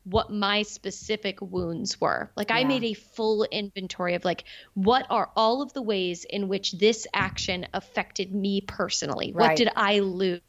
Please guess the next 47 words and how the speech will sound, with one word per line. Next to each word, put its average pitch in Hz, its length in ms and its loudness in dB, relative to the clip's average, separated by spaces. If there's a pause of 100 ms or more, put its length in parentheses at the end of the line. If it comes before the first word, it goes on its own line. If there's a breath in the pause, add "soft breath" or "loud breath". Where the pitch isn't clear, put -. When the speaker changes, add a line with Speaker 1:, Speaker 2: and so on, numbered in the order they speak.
Speaker 2:
Yeah. 170 160 -2
Speaker 1:
What 214 160 2
did, 233 180 -2 (380 loud breath)
in 220 120 4
what 233 160 4
ways 233 180 -4
did 214 100 4
I 202 100 4
get 196 180 -2
hurt? - 400 -4
And 247 160 2
that 311 120 2
also 480 260 0 (120)
made 226 380 0
me 202 300 2 (400 loud breath)
get 233 280 2
a 233 80 -2
little 220 200 0
bit 190 140 -8
clearer 202 500 0
about 185 360 0 (120)
what 208 340 0
I 240 260 2
owned 190 300 -6
in - 80 -12
this - 180 -16
process. - 680 -12
Speaker 2:
Right. 156 140 -2
Speaker 1:
Like, - 240 0 (300 loud breath)
where 247 280 6
was 311 180 -4
I 254 100 2
blaming 226 460 -2
him 233 340 -2
and 202 220 -4
this 185 160 -6
action 208 480 -2
for 196 160 -4
things 190 300 -4
that 202 140 -2
were 190 140 0
in 190 120 0
fact 190 300 -2
my 190 100 0
reaction? 185 840 -2 (320 soft breath)
Speaker 2:
Right. 165 160 4
Speaker 1:
Like, 170 280 2